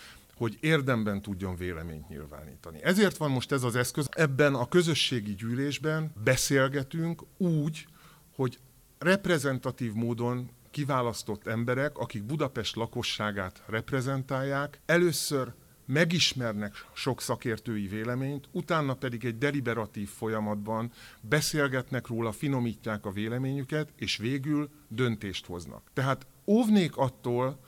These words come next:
hogy azt gondoljuk, hogy a budapesti lakók részvétele az sima szavazás. Mindig sokkal inkább magán a folyamaton, a döntés előkészítésén,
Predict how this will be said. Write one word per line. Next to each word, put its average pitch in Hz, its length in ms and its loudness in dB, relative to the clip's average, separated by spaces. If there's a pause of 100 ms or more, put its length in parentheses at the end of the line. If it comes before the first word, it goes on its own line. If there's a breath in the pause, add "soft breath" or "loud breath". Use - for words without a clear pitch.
(300 loud breath)
hogy 127 180 2
azt 139 220 0
gondoljuk, 123 680 2
hogy 110 160 -2
a 110 180 0
budapesti 120 640 2
lakók 110 420 2
részvétele 107 680 -2
az 110 120 -4
sima 120 340 0
szavazás. 104 680 -2
Mindig 180 300 4
sokkal 165 380 0
inkább 123 340 -2
magán 127 320 -2
a 107 60 -4
folyamaton, 117 760 -2 (440 loud breath)
a 117 100 -2
döntés 135 600 2 (100)
előkészítésén, 131 1300 0